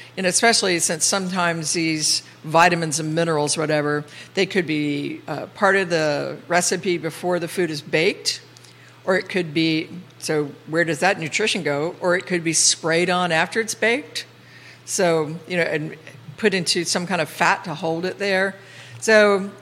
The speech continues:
you know, in, in my opinion, you know, the fresh, the more fresh food you can do, the better it's going to be, uh, for your pets. Um, fresh food doesn't put tartar on the teeth in the first place.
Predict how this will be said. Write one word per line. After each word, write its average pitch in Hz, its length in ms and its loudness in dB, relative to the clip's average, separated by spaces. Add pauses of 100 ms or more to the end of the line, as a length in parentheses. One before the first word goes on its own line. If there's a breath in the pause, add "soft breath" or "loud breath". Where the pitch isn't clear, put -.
(800)
you 180 80 -4
know, 170 60 2
in, 175 220 2
in 180 260 0
my 202 140 4
opinion, 160 400 0
you 151 80 0
know, 147 120 0
the 151 120 -4
fresh, 190 300 0
the 180 160 -4
more 226 160 0
fresh 180 340 2
food 160 280 -2
you 156 100 -2
can 147 160 -6
do, 151 260 0
the 131 100 -6
better 147 300 -2
it's - 200 -4
going 139 340 -8
to 160 80 -10
be, 139 460 -4 (600 loud breath)
uh, 139 200 -10
for 165 200 -4
your 139 100 -2
pets. - 720 2 (360 loud breath)
Um, 131 360 -2 (680 loud breath)
fresh 190 320 2
food 165 280 0
doesn't 160 300 -2
put - 160 -8
tartar 170 340 0
on 156 100 -2
the 151 80 -6
teeth 165 260 -6
in 147 80 -8
the 143 60 -8
first 175 280 -2
place. 160 600 -2